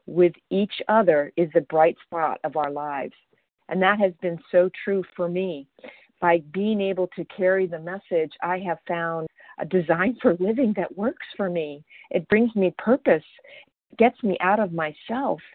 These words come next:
It said it was transcended by the happiness they found in giving of themselves or others. That, to me, is what this program is about, is, is to move from being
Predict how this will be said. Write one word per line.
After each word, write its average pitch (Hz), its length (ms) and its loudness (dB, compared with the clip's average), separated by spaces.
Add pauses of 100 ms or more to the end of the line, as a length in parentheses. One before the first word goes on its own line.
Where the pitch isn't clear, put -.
(360)
It 196 180 -6
said 214 180 6
it 220 140 2
was 196 180 0
transcended 226 760 0
by 196 140 4
the 180 100 0
happiness 208 640 -4
they 175 220 2
found 196 340 -4
in 170 160 -4
giving 196 460 0
of 160 200 -6
themselves 165 840 -2
or 151 160 -6 (100)
others. 185 400 -2 (560)
That, 277 200 -2 (120)
to 220 60 -2
me, 220 180 2
is 196 120 -4
what 202 160 -4
this 180 200 -4
program 214 440 -4
is 156 140 -6
about, 190 360 -4
is, 160 100 -2 (360)
is 170 120 -6 (120)
to 185 60 -4
move 220 340 2 (120)
from 175 180 -4
being 170 260 -2